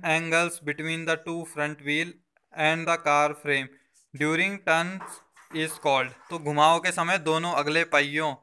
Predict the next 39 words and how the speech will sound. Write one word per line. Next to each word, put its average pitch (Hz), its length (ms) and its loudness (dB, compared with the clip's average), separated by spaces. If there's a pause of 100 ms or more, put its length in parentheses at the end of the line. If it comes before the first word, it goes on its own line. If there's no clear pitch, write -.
(440)
व 156 160 8
कार 165 340 6
के 180 160 2
फ्रेम 156 360 0
के 160 160 0
बीच 156 340 -4
बनने 151 360 0
वाले 147 280 4
कोण 147 280 -2
के 151 120 -4
फर्क 143 340 -6
को 175 80 -2
हम 160 220 -2
क्या 135 200 2
कहते 127 280 -4
हैं? 120 240 -10 (520)
तो 147 80 -4
जब 160 200 2
हम 170 300 -10 (280)
टर्न 160 260 6
लेते 160 260 4
हैं 160 100 2
किसी 165 360 -8
मोड़ 147 260 0
पर, 180 260 -4 (360)
तो 147 120 0
वहाँ 143 220 6
पे 165 140 2
क्या 170 160 6
होता 147 220 4
है, 135 60 2
जब 151 380 -4
आगे 147 260 4
का 160 140 4
जो 156 140 2
टायर 143 320 6
होता 139 220 2
है 175 60 4
और 156 380 -4